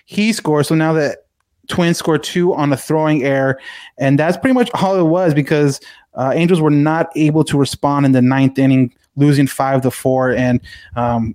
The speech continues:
for as well as the Angels played defensively the night before, um,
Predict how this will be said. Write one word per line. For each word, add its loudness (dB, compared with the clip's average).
for -4
as 0
well 0
as -2
the -2
Angels 0
played -4
defensively -2
the 0
night 0
before, -2
um, -2